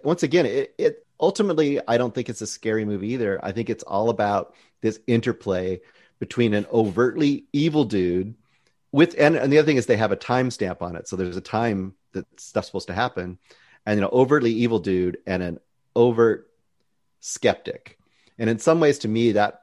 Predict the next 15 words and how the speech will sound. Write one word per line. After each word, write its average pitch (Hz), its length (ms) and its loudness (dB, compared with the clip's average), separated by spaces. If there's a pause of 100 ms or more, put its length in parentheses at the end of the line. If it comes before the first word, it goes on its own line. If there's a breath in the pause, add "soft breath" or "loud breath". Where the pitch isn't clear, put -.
(120)
it 110 120 -4
makes 107 220 -2
it - 100 -6
really 101 220 -2
comparable 98 500 -2
to 95 120 -12
movies 92 340 -6
like 90 200 -6
the 90 140 -6
original, 87 580 -6
um, 85 320 -10
Wicker 123 280 2
Man 95 420 -8
or 82 60 -12
something, - 460 -14